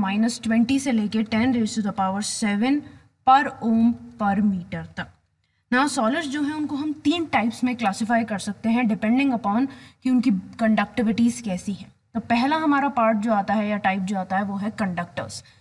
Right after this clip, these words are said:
Now the solids with conductivities ranging between ten raise to the power four to ten raise to the power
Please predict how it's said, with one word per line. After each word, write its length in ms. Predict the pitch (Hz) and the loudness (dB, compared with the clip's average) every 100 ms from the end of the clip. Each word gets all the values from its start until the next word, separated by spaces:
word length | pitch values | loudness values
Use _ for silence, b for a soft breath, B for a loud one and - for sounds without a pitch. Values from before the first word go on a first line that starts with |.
| b b | b b
Now 180 | 233 247 | 0 2
the 100 | 254 | 0
solids 420 | 269 247 311 370 294 | 0 0 0 -2 -6
with 160 | 247 | -4
conductivities 800 | - 247 233 240 269 247 269 277 214 | -2 0 0 -2 -2 0 0 0 2
ranging 360 | 226 247 302 247 | 2 2 2 0
between 340 | 220 233 254 226 | 0 0 0 -2
ten 220 | 240 285 | 0 0
raise 180 | 254 240 254 | 0 -4 -4
to 80 | 226 | -4
the 100 | 220 | -2
power 240 | 214 208 214 - | -2 -2 -4 -6
four 260 | 277 277 190 - B B _ 320 | -2 0 -2 -8 B B _ -4
to 80 | 339 262 | -2 0
ten 240 | 262 262 | 2 2
raise 180 | 254 247 | 0 0
to 60 | 247 | -2
the 80 | 247 | 0
power 240 | 220 208 | 0 2